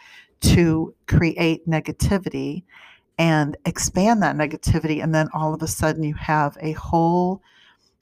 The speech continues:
room, a whole, a whole state of, of in negative chaos. So as a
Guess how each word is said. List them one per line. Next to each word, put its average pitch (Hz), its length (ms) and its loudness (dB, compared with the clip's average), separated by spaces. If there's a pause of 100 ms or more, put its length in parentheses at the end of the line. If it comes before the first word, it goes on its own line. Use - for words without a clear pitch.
(100)
room, 180 500 4
a - 40 -2
whole, 156 600 0 (300)
a 147 40 -10
whole 147 460 -10
state - 640 0
of, 143 380 -4
of 147 300 -4 (180)
in 165 280 -2
negative 151 420 -2
chaos. 135 640 -2 (460)
So - 180 -2
as 180 340 2
a 165 100 -4